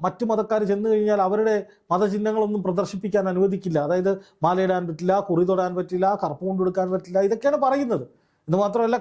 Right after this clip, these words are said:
കാവി മുണ്ടും കാവി തലക്കെട്ടും ഒക്കെ കെട്ടി പിള്ളേരെ പറഞ്ഞു വിടണമെന്ന് ആഹ്വാനം നടത്തുന്നുണ്ട് പരോക്ഷമായി. അപ്പം ഇവർ പറയുന്നത് എന്താ? മാന്യമായി ഹി-, ഹൈന്ദവരായാലും ക്രൈസ്തവരായാലും അവരുടെ മത-, മതപരമായിട്ടുള്ള യഥാർത്ഥ വിശ്വാസിയാണെങ്കിൽ ആ വിശ്വാസം അവർ പ്രകടിപ്പിക്കുന്നതിൽ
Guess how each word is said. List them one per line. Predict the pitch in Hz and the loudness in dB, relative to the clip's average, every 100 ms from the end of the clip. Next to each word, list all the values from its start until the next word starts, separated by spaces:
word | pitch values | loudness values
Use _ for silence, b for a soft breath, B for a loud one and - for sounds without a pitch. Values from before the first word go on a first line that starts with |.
| 202 | 2
കാവി | 185 208 240 - 180 | 2 0 -4 -6 -4
മുണ്ടും | 202 220 226 208 | -2 0 -2 0
കാവി | 190 208 208 | 0 0 -2
തലക്കെട്ടും | 202 208 233 226 | -2 -2 -2 -2
ഒക്കെ | 208 202 | -2 -2
കെട്ടി | 208 214 | -2 -2
പിള്ളേരെ | 208 214 220 202 | 0 0 0 -2
പറഞ്ഞു | 202 220 | -2 0
വിടണമെന്ന് | 208 208 214 196 | 0 0 0 0
ആഹ്വാനം | 175 220 220 226 | 2 0 -2 -4
നടത്തുന്നുണ്ട് | 208 - 165 117 - b b - | -8 -8 -12 -12 -16 b b 0
പരോക്ഷമായി. | 185 190 - 180 123 - _ _ _ _ _ _ _ _ _ _ _ _ _ | 0 0 -2 -2 -4 -12 _ _ _ _ _ _ _ _ _ _ _ _ _
അപ്പം | 170 | 0
ഇവർ | 170 269 254 | 2 2 2
പറയുന്നത് | 247 240 226 | 0 0 0
എന്താ? | 196 175 156 - _ _ - | 0 -2 -4 -14 _ _ -4
മാന്യമായി | 139 208 247 226 208 190 | 0 0 0 2 0 0
ഹി-, | 196 143 | -2 0
ഹൈന്ദവരായാലും | 170 175 180 185 170 160 156 165 | 0 0 2 2 2 0 0 -2
ക്രൈസ്തവരായാലും | 165 151 - 160 147 143 147 160 | -2 -2 -2 -2 0 0 0 0
അവരുടെ | 170 226 214 180 | 0 2 2 0
മത-, | 170 185 185 151 | 0 0 -2 -2
മതപരമായിട്ടുള്ള | 165 190 165 131 120 - 113 _ b b | 0 0 -2 -6 -12 -20 -20 _ b b
യഥാർത്ഥ | 151 208 233 233 180 | 0 2 0 0 0
വിശ്വാസിയാണെങ്കിൽ | - 202 180 170 156 151 165 | 2 0 0 -2 -2 0 0
ആ | 208 | -2
വിശ്വാസം | - 262 262 240 202 | -2 0 0 0 0
അവർ | 190 180 | 0 0
പ്രകടിപ്പിക്കുന്നതിൽ | 156 170 160 151 151 143 | -2 -2 -4 -4 0 0